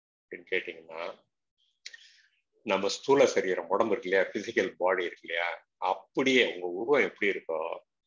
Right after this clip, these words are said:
அதை ஒட்டி அப்படியே ஒரு அரை இன்ச்சு அப்படியே ஒரு line போட்ட மாதிரி அது இருக்கும்.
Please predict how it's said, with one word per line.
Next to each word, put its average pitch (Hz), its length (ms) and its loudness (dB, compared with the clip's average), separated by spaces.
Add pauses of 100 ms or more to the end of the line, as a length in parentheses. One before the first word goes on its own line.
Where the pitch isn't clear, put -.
(460)
அதை 85 260 0
ஒட்டி 101 340 -2
அப்படியே 98 280 4
ஒரு 87 200 0
அரை 90 280 0
இன்ச்சு 90 400 -10 (500)
அப்படியே 95 360 -2
ஒரு 90 160 -4 (100)
line 104 320 2
போட்ட 90 260 -6
மாதிரி 85 280 -8 (480)
அது - 160 -8
இருக்கும். - 380 -10